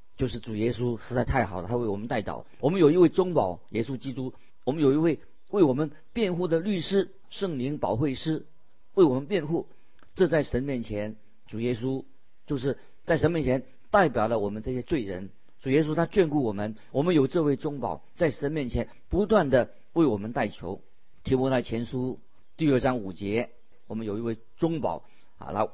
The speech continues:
代表我们在神面前，因为只有一位神，在神和人中间，只有一位中保，乃是降世为人的基督耶稣。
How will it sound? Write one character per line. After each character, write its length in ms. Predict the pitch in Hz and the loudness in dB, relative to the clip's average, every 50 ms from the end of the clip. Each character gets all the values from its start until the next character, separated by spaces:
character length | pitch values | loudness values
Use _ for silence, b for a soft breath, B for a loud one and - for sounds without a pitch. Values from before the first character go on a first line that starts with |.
| - - | -2 2
代 140 | - 175 147 | 4 4 4
表 160 | 113 127 131 | 6 4 4
我 140 | 120 107 95 | 4 2 0
们 160 | 104 107 104 | -2 -4 -4
在 140 | 101 131 113 | -2 -4 -2
神 180 | - - 110 117 | -2 -4 -4 -4
面 160 | 127 117 107 | -4 -4 -6
前， 320 | 92 - 95 92 104 107 - - - - - - - - | -6 -6 -4 -4 -4 -6 -8 -12 -14 -16 -16 -12 -4 0
因 260 | 180 202 202 196 190 | 2 2 4 8 10
为 260 | 190 165 120 - - - - - - - - | 10 10 10 8 2 -8 -16 -16 -16 -14 -10
只 180 | - - 151 196 | -2 4 10 12
有 160 | 196 156 147 | 12 12 12
一 80 | 151 | 12
位 180 | 160 156 147 131 | 10 8 8 6
神， 380 | - - 113 104 104 113 101 - - - - - - - | 4 2 2 2 2 0 -4 -8 -10 -14 -16 -16 -16 -4
在 220 | - - 170 147 123 | 4 6 6 6 6
神 300 | - - 127 127 135 131 | 6 4 4 4 4 4
和 160 | 120 127 127 | 4 4 4
人 280 | 123 113 110 107 117 117 | 6 6 4 2 2 4
中 220 | - 139 139 131 | 2 2 2 2
间， 360 | 107 131 139 135 135 135 - - b b b b b b b b b - | 2 4 6 6 4 4 0 -6 b b b b b b b b b -10
只 260 | - - 135 175 208 | -4 4 6 10 12
有 180 | 196 156 127 | 12 12 12
一 120 | 123 151 156 | 12 8 8
位 200 | 151 151 139 123 | 8 8 8 6
中 360 | - - 175 165 165 156 131 | 6 4 2 2 2 2 0
保， 340 | - 101 78 73 69 76 - - - - - - - - - | 0 0 0 0 -4 -6 -8 -10 -14 -16 -16 -16 -16 -12 -6
乃 180 | - 92 98 | -4 -4 -2
是 320 | 98 - 135 135 117 104 - - - | -2 -2 -2 -2 -2 -4 -6 -2 4
降 300 | - 226 180 156 147 143 | 6 6 6 6 4 0
世 240 | - - 170 151 127 | 0 0 2 2 4
为 220 | 110 113 120 123 | 6 6 4 4
人 240 | 110 110 104 107 110 | 4 2 2 2 2
的 180 | 110 95 - - - - - - - - - - | 0 0 -2 -4 -10 -16 -16 -16 -16 -16 -12 -6
基 200 | - 151 143 120 | -2 0 0 0
督 160 | 117 123 123 | 0 -2 0
耶 160 | 117 117 113 | 0 0 0
稣。 320 | 104 - 120 113 113 104 | 0 -2 -4 -4 -4 -4